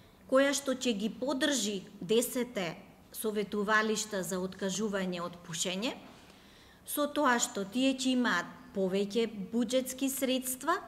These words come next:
со кои што ќе можат да публикуваат и печатат повеќе пропаганден материјал, ќе имаат средства да купат, а,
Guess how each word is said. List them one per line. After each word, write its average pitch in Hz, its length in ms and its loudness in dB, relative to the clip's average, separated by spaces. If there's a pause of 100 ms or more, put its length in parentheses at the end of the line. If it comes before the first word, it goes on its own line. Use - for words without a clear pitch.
(560)
со 285 240 0
кои 302 240 2
што 285 240 -2
ќе 269 160 2
можат 220 560 0 (480)
да 196 320 2 (500)
публикуваат 226 960 0 (260)
и 208 300 -2 (400)
печатат 240 640 2 (160)
повеќе 226 540 2 (320)
пропаганден 254 720 4
материјал, 269 640 4 (800)
ќе 262 140 2 (100)
имаат 262 480 4 (380)
средства 233 720 0 (160)
да 190 180 2
купат, 262 640 0 (760)
а, 185 440 -2